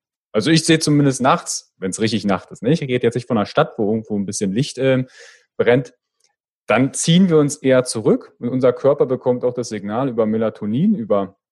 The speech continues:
auch wieder die Rezeptoren, für die, die ein bisschen mehr wissen wollen, wir haben im Auge Melanopsin, das sind Ganglienzellen, die genau nur einen bestimmten Anteil des Lichts messen. Und der sagt uns,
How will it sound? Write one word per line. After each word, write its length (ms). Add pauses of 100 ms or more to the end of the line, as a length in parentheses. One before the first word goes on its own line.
auch 200
wieder 140
die 80
Rezeptoren, 880 (320)
für 140
die, 440 (160)
die 80
ein 100
bisschen 220
mehr 180
wissen 220
wollen, 200
wir 100
haben 100
im 140
Auge 220
Melanopsin, 760
das 140
sind 220 (480)
Ganglienzellen, 800
die 100
genau 440
nur 300
einen 160
bestimmten 400
Anteil 320
des 160
Lichts 420
messen. 400 (420)
Und 280
der 200
sagt 360
uns, 400